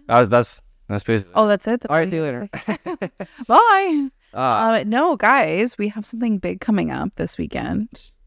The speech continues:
Speaker 1: Oh. Uh, what?
Speaker 2: Are you serious? Oh, okay.
Speaker 1: Of course not.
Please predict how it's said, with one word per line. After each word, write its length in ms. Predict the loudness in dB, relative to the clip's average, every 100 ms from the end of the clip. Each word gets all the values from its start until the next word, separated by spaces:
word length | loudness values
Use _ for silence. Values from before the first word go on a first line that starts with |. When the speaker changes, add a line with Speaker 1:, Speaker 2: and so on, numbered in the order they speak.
| 0
Speaker 1:
Oh. 260 | 2 2 -4 _ -20 -20 -20 _ _ _ _
Uh, 120 | -12 -4
what? 300 | -2 -2 -8 _ _ _ _ _ _ _ _ _
Speaker 2:
Are 120 | -2
you 240 | 0 2 0
serious? 680 | -2 -8 -2 0 2 0 0
Oh, 200 | 0 -2
okay. 420 | -2 -6 -6 -10 -14 _ _ _ _ _ _
Speaker 1:
Of 100 | _
course 420 | -2 0 0 -2
not. 300 | -2 -2 -4